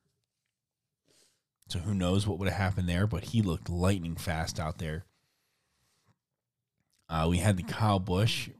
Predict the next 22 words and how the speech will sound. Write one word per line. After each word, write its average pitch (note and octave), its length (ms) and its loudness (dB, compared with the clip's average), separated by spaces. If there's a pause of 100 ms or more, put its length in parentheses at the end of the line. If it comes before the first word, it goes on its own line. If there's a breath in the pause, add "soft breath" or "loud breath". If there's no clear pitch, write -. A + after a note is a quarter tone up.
versus F2+ 280 -4
Chase G2 260 -4
Briscoe F#2 480 -2
matchup. E2+ 600 0
That F#2+ 180 -4
was G#2+ 160 -4
looking G#2 240 -2
like F#2+ 180 0
it G#2 60 -6
was F#2 140 -8
gonna G2 160 0
be F#2 120 -6
close G2 540 0
and D#2 220 -2 (800 soft breath)
ultimately G2+ 360 2
didn't F#2+ 240 0
work F2+ 240 -4
out. G2+ 280 -2
Ty G#2+ 240 0
Dillon F#2+ 480 2
finished E2+ 380 -6
twentieth. G2 580 -4